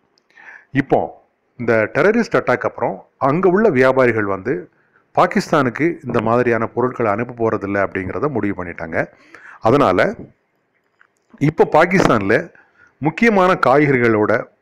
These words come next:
விலை என்ன அப்படிங்கிறத பார்க்கலாம். கத்திரிக்காய் வந்து கிலோ நூறு ரூபா, வெண்டைக்காய் கிலோ நூத்தி பத்து, ஆ, இஞ்சி கிலோ நூத்தி ஐம்பது, பச்சை மிளகாய் கிலோ நூத்தி அறுபது, தக்காளி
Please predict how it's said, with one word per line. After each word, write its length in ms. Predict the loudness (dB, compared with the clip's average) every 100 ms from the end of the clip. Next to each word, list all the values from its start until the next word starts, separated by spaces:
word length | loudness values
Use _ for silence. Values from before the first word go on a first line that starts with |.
| -16
விலை 400 | -4 0 2 2
என்ன 220 | 0 -2
அப்படிங்கிறத 640 | -4 -4 -6 -6 -4 -6 -6
பார்க்கலாம். 480 | -8 -6 -6 -8 -8 _ _ _ _ _ _ -4
கத்திரிக்காய் 500 | -2 0 0 2 2
வந்து 420 | 0 -2 -2 -4
கிலோ 260 | 0 2 2
நூறு 220 | 0 -4
ரூபா, 320 | -2 -2 -2 -4 _ _ _
வெண்டைக்காய் 480 | -2 0 0 0 -2
கிலோ 220 | 0 0
நூத்தி 320 | 0 -6 -8 -8
பத்து, 420 | -8 -8 -10 -12 _ _ _ _ _ _ _
ஆ, 220 | -6 -6 -4
இஞ்சி 520 | -2 0 0 -2 -4 -2
கிலோ 260 | 0 2
நூத்தி 280 | 0 -4 -6
ஐம்பது, 600 | -4 -6 -6 -6 -8 -10 _ _ _ _ _ -2
பச்சை 340 | -2 0 0
மிளகாய் 520 | 2 2 2 2 0 -6
கிலோ 200 | 0 2
நூத்தி 360 | 2 0 -2 -2
அறுபது, 540 | -2 -4 -6 -6 -10 _ _ _ _ _ _ _ _ -6
தக்காளி 720 | -6 -2 2 4 2 -2